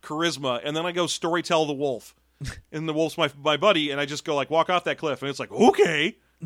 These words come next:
Speaker 1: Holocaust didn't happen."
Speaker 2: <laughs>
Speaker 1: Like, "Aw, damn it. How did it get into the wolves?"
Speaker 2: <laughs> Well, you know, Wowzer speaks canine.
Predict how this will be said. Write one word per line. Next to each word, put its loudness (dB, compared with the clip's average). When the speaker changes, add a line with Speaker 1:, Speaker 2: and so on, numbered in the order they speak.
Speaker 1:
Holocaust 2
didn't -2
happen." 2
Speaker 2:
<laughs> 0
Speaker 1:
Like, 4
"Aw, 8
damn 6
it. 2
How 6
did 2
it -2
get 0
into -4
the -2
wolves?" 2
Speaker 2:
<laughs> -2
Well, 6
you 2
know, 4
Wowzer 4
speaks -2
canine. 0